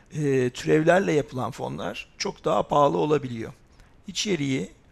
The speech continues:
holdingler, s-, swap, indeks swapları, bunları biz alıp satamayız ki bizim gibi normal vatandaşlar.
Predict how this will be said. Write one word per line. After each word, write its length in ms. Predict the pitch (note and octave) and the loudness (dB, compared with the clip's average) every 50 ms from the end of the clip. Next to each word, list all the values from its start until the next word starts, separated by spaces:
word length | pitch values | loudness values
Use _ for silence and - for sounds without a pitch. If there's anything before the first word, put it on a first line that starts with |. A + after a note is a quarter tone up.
| _ _ _ _ _ _ - | _ _ _ _ _ _ 0
holdingler, 600 | E3+ E3 F3 F3+ F3 E3 E3 - - D3 C#3 C#3+ | 2 2 2 2 0 -4 -4 -4 -4 -4 -2 -2
s-, 340 | C#3 - - - D3+ - D3+ | -2 -4 -6 -6 -8 -6 -6
swap, 380 | - - D#3+ D3 C3+ - - | -4 -2 0 0 0 0 -2
indeks 420 | D3 D3 C#3+ C3+ C#3 C3 - - - | -4 -4 -2 -2 -2 -2 -4 -6 -6
swapları, 520 | C#3+ A#2+ A#2 A#2 - - C#3+ C3+ C#3 D3 | -4 -6 -8 -8 -8 -10 -10 -10 -8 -6
bunları 340 | D#3 D#3 D#3+ D#3+ D#3 C#3+ C3 - D#3+ | -6 -4 -4 -2 -4 -4 -6 -8 -10
biz 240 | D#3 D3 C#3+ - - | -12 -12 -12 -10 -8
alıp 260 | D3 C#3+ C#3 - - | -6 -6 -6 -6 -8
satamayız 520 | - E3 D3 - - E3 F3+ G3 F3 - - | -8 -8 -8 -6 -6 -4 -4 -4 -6 -8 -8
ki 140 | - C#3+ | -10 -10
bizim 240 | A#2+ B2 E3 B2 A#2+ | -10 -8 -6 -6 -8
gibi 280 | A#2+ A#2+ A2+ A#2 - - - | -8 -8 -10 -12 -12 -10 -10
normal 400 | C#3+ C#3 C3 B2+ B2 B2+ B2+ C3 - - - - - | -8 -8 -8 -6 -6 -8 -8 -8 -10 -14 -18 -18 -14
vatandaşlar. 760 | C#3 C3+ C#3 - E3 C3+ C3+ C3+ B2+ - - - G3+ G#3+ F#3 | -14 -14 -10 -10 -10 -10 -8 -10 -10 -10 -10 -8 -8 -8 -8